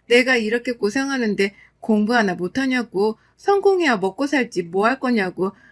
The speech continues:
막 그럴 것 같은데 저희 엄마는 그런 게 없으셨습니다.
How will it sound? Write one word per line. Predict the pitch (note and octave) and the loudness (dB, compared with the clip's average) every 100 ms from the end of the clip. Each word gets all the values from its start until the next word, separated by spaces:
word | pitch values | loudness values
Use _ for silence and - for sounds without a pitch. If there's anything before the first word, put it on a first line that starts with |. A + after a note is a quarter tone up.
| _ | _
막 | - F3 F3+ | 2 2 2
그럴 | - A3 B3 | -2 -2 0
것 | B3 | -2
같은데 | A#3 A#3 - G3 F3+ F#3+ G3+ _ _ - | -2 -4 -4 -6 -4 -6 -8 _ _ -6
저희 | G3+ A3 | -2 -2
엄마는 | C4+ B3+ A3+ G#3 | -2 -2 -2 -2
그런 | G3+ G#3+ G#3 | -4 -4 -4
게 | |
없으셨습니다. | F#3+ F3+ - C#4 - B3+ B3 F#3+ F#3+ G3+ | -4 -6 -8 -10 -8 -8 -6 -4 -6 -8